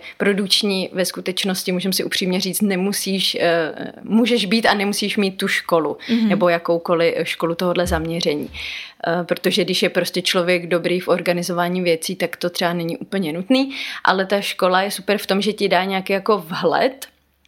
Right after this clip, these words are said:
Speaker 1: eh, a kontext toho oboru, což právě se na té damu učí, nebo nás to učilo jako kontext toho, eh, historie divadla a, a vlastně toho, jaký jsou vůbec, eh,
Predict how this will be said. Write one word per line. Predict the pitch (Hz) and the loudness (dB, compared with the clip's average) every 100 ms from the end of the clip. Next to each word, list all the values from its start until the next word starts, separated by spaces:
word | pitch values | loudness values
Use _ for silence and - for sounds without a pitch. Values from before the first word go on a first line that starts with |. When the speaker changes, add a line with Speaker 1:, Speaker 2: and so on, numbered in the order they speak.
| _ _ - - | _ _ -12 -2
Speaker 1:
eh, | - | 2
a | 190 185 208 | 4 4 2
kontext | 208 202 208 202 - | 2 0 0 -2 -2
toho | 208 233 | 0 2
oboru, | 196 165 175 170 160 254 - - - - | 0 0 0 2 0 -4 -8 -20 -18 -2
což | 220 214 | -2 2
právě | 208 190 185 185 190 190 | 2 4 2 0 0 0
se | 190 | 0
na | 202 190 | -2 -2
té | 190 185 | -4 0
damu | 180 185 190 190 185 | 0 0 0 -2 -2
učí, | 170 - 220 220 226 220 | -4 -2 0 0 -2 -4
nebo | 180 170 | -6 -4
nás | 180 180 | -2 -2
to | - | -4
učilo | 185 196 170 | -6 -2 -2
jako | 170 175 | -2 -2
kontext | 180 175 180 170 - | -2 0 -2 -4 -4
toho, | 175 175 - | -2 0 0
eh, | - 170 | -2 -2
historie | 202 196 202 190 185 | -2 -2 -2 0 0
divadla | 170 175 170 175 165 175 175 170 175 - - - - | 0 0 2 2 4 4 4 2 0 -8 -12 -6 0
a, | 175 175 | 0 2
a | - | 0
vlastně | 180 185 - 208 190 - | 2 0 0 -2 -2 0
toho, | 202 185 185 185 185 - | 0 2 0 0 -4 -4
jaký | 190 185 190 | -4 -2 -2
jsou | 202 180 | 0 0
vůbec, | 175 180 165 185 - - | -2 -2 -2 -2 -4 -6
eh, | 196 | -6